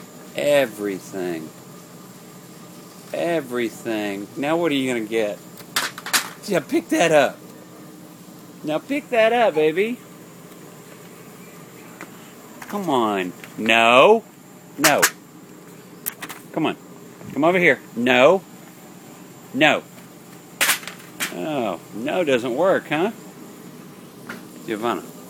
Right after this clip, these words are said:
look. I'm gonna bop you on the head with it. Come here. Okay, come here. Come on.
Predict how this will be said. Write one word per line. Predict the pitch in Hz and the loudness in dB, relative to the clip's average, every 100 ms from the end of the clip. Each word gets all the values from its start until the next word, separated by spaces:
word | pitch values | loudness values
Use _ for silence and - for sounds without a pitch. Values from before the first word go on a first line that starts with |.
| - - | -16 -8
look. | 123 107 - - - - - - | 0 0 0 -16 -20 -18 -18 -6
I'm | - 120 | -4 -4
gonna | - | -6
bop | - 92 - | -4 -6 -4
you | 98 | -10
on | 92 | -10
the | |
head | 87 107 | -8 -8
with | 85 82 | -8 -10
it. | - - - - - - - - - - - - - | -14 -16 -16 -16 -20 -20 -20 -20 -20 -20 -20 -20 -10
Come | 139 156 | -4 -2
here. | 127 - - - - - - - - - | -2 -6 -20 -20 -20 -20 -20 -20 -18 -14
Okay, | - 117 | -8 -6
come | 139 | -4
here. | 175 147 - - - - - - - - - - | -2 -4 -8 -20 -20 -20 -20 -20 -20 -20 -20 -8
Come | 131 | -2
on. | 160 143 | 2 0